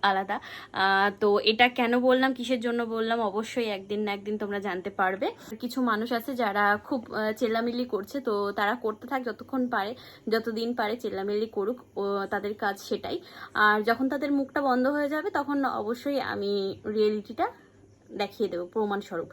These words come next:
এবার কি, আহ, দেখাবো না দেখাবো সেটা আমি তোমাদেরকে না হয় পরেই জানাবো, যেদিন দেখাবো সেদিন, ঠিক আছে?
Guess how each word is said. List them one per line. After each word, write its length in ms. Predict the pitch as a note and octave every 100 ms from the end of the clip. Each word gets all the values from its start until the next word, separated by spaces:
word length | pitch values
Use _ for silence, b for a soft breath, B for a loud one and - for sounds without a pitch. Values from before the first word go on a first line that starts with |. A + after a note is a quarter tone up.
| -
এবার 200 | A#3 C4 C4
কি, 380 | C#4 D4 D#4+ C#4+
আহ, 600 | - G#3+ G#3+ G#3+ G#3 G3+
দেখাবো 440 | G#3+ G#3+ C4+ C4 C#4
না 140 | A#3+
দেখাবো 380 | G#3 A#3+ B3+ A4+
সেটা 180 | E4 A#3+
আমি 340 | G#3+ G#3 G3+ G3
তোমাদেরকে 380 | G#3 G3 F#3 G3+
না 100 | G3+
হয় 120 | G3+ G3
পরেই 300 | G3 F3+ G3
জানাবো, 340 | F#3 E3+ E3 C4+ B C#4+ B
যেদিন 280 | A3 A#3 A3
দেখাবো 280 | G3+ A3 A#3
সেদিন, 280 | - -
ঠিক 160 | - -
আছে? 180 | A4